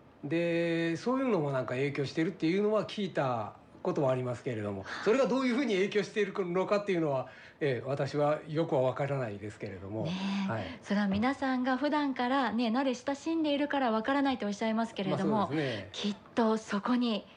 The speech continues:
Speaker 2: ね。
Speaker 1: ええ、何かあるんだと思うんですけれどもね。
Speaker 2: ええ、
Speaker 1: はい。
Speaker 2: これはぜひじゃあね、たくさんの人、人に来ていただいて、
Speaker 1: あ、そうですね。もう、
Speaker 2: 実際に。
Speaker 1: ええ、実際に食べていただいて、またお味噌生で食べるのが一番いいって聞いてるんで、
Speaker 2: ええ。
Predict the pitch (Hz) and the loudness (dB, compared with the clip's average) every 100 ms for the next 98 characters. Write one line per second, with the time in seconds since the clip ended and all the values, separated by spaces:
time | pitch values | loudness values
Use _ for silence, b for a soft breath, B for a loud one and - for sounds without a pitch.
0 | B B B 196 214 226 170 143 156 160 | B B B -2 2 4 2 2 0 0
1 | 151 147 151 160 170 147 139 170 170 151 | 0 2 2 4 2 2 0 2 2 4
2 | 165 160 127 - 113 107 98 98 120 120 | 2 2 -2 -6 -6 -6 -8 -8 -8 -8
3 | 120 170 139 117 107 82 98 - 220 247 | -2 0 2 2 0 -2 -6 -4 0 2
4 | 254 262 254 269 277 254 254 247 247 262 | 2 2 2 0 0 0 2 2 2 0
5 | 302 - 277 269 254 - - 240 240 226 | -2 -2 0 0 0 -4 -10 -2 0 2
6 | 214 185 - - 220 214 208 208 202 - | 0 -2 -6 -4 -2 0 0 2 2 2
7 | 190 151 147 165 175 160 151 135 202 302 | 2 0 0 2 2 0 0 0 0 2
8 | 285 277 214 165 123 113 165 175 - 175 | 2 0 2 0 -2 -8 -6 -6 -2 0
9 | 165 175 185 175 165 175 170 156 135 123 | 0 0 0 0 0 0 0 0 -2 -6
10 | 110 131 190 156 208 240 185 160 339 453 | -4 -2 0 2 2 2 2 2 2 2
11 | 170 165 165 175 165 139 143 180 226 233 | 0 0 0 0 0 0 0 2 0 0
12 | 139 139 127 403 427 427 392 330 | -4 -4 0 2 4 2 0 -2